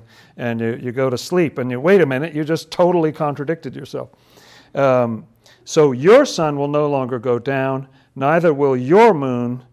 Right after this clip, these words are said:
withdraw itself." And then it gives what?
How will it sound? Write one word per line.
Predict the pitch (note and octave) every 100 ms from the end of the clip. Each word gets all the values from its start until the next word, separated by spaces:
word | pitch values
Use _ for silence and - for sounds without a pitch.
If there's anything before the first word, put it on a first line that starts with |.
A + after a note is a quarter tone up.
| _ _ _ _ -
withdraw | D3 D3 - D#3+ D#3
itself." | C3+ - C#3+ B2 C#3+ - _ _
And | F3+
then | A3
it | A3+
gives | B3 A3+
what? | B3 A3+ -